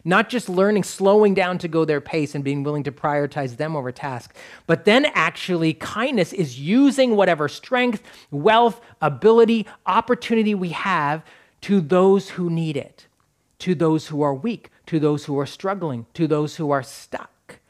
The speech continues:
to those who are asking for help, to those who are not able to keep up. This is what kindness is. And again,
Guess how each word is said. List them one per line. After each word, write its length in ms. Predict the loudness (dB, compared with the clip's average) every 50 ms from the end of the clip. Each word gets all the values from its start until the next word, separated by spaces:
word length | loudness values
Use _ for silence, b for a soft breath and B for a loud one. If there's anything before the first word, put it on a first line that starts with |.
| b b b b b
to 100 | b -8
those 320 | -4 -4 -2 -4 -4 -6 -6
who 80 | -6
are 100 | -4 -4
asking 520 | -4 -6 -8 -10 -12 -14 -14 -14 -12 -12 -14
for 160 | -14 -16 -16
help, 240 | -14 -14 -16 -16 -12
to 80 | -10
those 220 | -8 -8 -8 -8 -8
who 80 | -8
are 100 | -8 -6
not 320 | -8 -8 -8 -8 -10 -12 -12 _
able 480 | -12 -10 -10 -10 -12 -14 -16 -18 -20 _ b b b b b b b b b b
to 100 | -16 -16
keep 320 | -16 -16 -20 -20 -20 -20
up. 180 | -20 -20 -20 _ _ _ _ _ _ _ _ _ _ _ _ _ _ _ _ _ _ -14
This 140 | -12 -12 -12
is 140 | -12 -12 -12
what 100 | -12 -10
kindness 300 | -8 -6 -4 -4 -4 -4
is. 100 | -6 -6
And 140 | -2 2 2
again, 480 | 2 4 4 4 4 4 4 0 -2